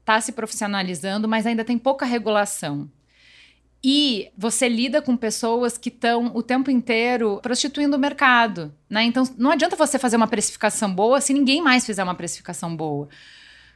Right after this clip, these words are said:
Como você faz? Qual é a sua estratégia pra ser competitiva e conseguir bons clientes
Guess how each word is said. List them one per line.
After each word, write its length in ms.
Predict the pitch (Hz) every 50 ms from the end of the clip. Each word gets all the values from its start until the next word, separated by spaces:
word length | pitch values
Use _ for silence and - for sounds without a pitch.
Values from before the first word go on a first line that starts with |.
| _ _ _ _ _ _ -
Como 340 | - 285 302 330 392 392 339
você 320 | 294 277 269 269 - 254
faz? 300 | 247 - 233 185 180 180
Qual 120 | - -
é 40 | 247
a 40 | 294
sua 120 | 285 -
estratégia 600 | 311 302 - 285 262 262 - 247 214 220 214 233
pra 200 | 233 - 226 220
ser 140 | - - 233
competitiva 1000 | 220 - 226 214 240 220 220 - 208 - - - - 214 226 254 262 269 277 - -
e 80 | 233
conseguir 500 | - - 233 233 226 - 233 185 214 240
bons 280 | 202 220 233 226 226 -
clientes 840 | - - 233 214 202 190 190 196 220 240 254 - - 294 285 -